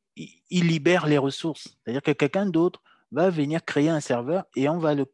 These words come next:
on va le créer à l'endroit où tu étais avant parce que tu as arrêté ton serveur. Et donc, quand tu vas démarrer ton serveur, il y a même des chances que son I P change et donc que tu perdes les données qui sont dans l'instance store. Voilà.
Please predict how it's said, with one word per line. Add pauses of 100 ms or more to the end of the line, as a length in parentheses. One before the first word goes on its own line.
(100)
on
va
le
créer
à
l'endroit
où
tu
étais
avant
parce
que
tu
as
arrêté
ton
serveur. (720)
Et
donc,
quand
tu
vas
démarrer
ton
serveur, (580)
il
y
a
même
des
chances
que
son
I
P
change (500)
et
donc
que
tu
perdes (140)
les
données
qui
sont
dans (120)
l'instance
store. (2000)
Voilà.